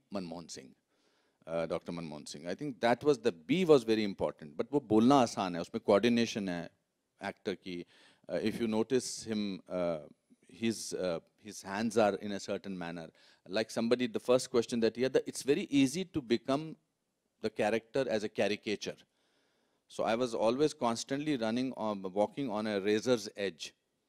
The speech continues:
And we had a very, uh, dynamic, uh, director who was, who, he's a very good criticizer.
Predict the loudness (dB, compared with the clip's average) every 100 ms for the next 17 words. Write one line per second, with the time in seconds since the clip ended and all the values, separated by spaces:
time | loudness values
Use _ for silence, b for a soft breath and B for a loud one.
0 | _ _ _ _ -4 -4 -6 -6 -6 -4
1 | -2 -2 -4 -12 -4 0 0 2 2 4
2 | 2 0 -2 -2 0 0 2 2 0 0
3 | 2 4 4 6 6 4 -4 -12 b b
4 | b b b _ 6 12 12 12 10 8
5 | 2 _ _ _ _ _ _ _ _ 0
6 | 6 6 6 -6 _ 2 4 6 2 2
7 | -4 0 2 4 4 4